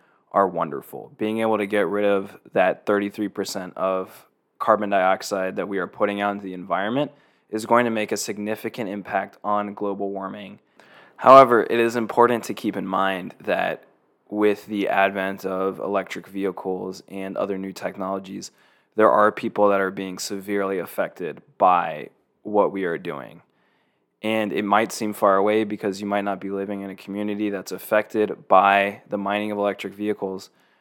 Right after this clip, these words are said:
but certain parts of the world are experiencing a lot of damage to not just their population, but the environment that lives there. So there are pros and cons.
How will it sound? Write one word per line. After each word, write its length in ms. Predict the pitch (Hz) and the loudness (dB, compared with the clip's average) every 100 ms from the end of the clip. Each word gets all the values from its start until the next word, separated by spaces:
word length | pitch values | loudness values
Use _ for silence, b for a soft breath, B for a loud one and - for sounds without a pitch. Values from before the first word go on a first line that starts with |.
| _ _ _ _ | _ _ _ _
but 400 | 110 101 - - | 8 8 6 -6
certain 340 | - 120 117 | 0 2 2
parts 280 | 113 107 104 | 4 4 4
of 60 | 104 | 0
the 60 | |
world 280 | 101 104 101 | 0 2 2
are 180 | 80 95 | 0 -4
experiencing 760 | 95 - 104 101 98 - 95 85 | -6 -10 -8 -8 -8 -8 -8 -6
a 80 | |
lot 260 | 98 101 101 | 2 6 6
of 140 | 101 | 4
damage 580 | - 101 95 92 92 - | -8 -10 -10 -12 -10 -12
to 420 | - 98 95 92 - _ _ | -8 -6 -6 -8 -12 _ _
not 280 | - 104 95 | -4 0 0
just 240 | 98 98 - | -2 -8 -6
their 140 | 92 | -4
population, 720 | 98 87 98 107 120 - 113 104 b b _ | 0 0 2 0 0 0 -2 -6 b b _
but 160 | 113 110 | 4 4
the 120 | 110 | 0
environment 640 | 101 101 101 98 98 95 | -4 0 0 0 -4 -8
that 160 | 101 90 | -6 -6
lives 240 | 80 - | -6 -10
there. 280 | - 53 50 _ _ _ _ _ _ _ _ | -16 -20 -20 _ _ _ _ _ _ _ _
So 220 | - 113 | 0 2
there 160 | 113 | 6
are 160 | 110 113 | 8 8
pros 320 | 104 104 98 | 4 0 -2
and 140 | 92 80 | -4 -4
cons. 600 | 107 104 104 104 - | 0 2 0 -4 -12